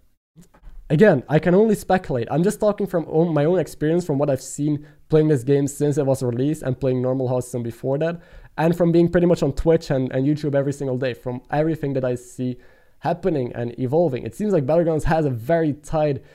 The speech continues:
and good community, and that there is a lot that could spawn from it, and that there's actually a lot that they could benefit from.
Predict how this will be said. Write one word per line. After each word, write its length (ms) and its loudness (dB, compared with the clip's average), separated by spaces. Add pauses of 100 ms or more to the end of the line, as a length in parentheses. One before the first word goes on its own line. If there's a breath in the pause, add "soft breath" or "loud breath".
(380 loud breath)
and 360 -4 (960)
good 180 4
community, 540 0 (260)
and 360 -4
that 260 0
there 160 0
is 140 -2
a 40 0
lot 260 0
that 100 -2
could 120 -8
spawn 360 -4
from 240 -8
it, 180 -10
and 360 -6
that 300 -2
there's 200 -2
actually 280 -6
a 40 -4
lot 220 -2
that 160 -2
they 100 -6
could 220 -8
benefit 360 -6
from. 240 -8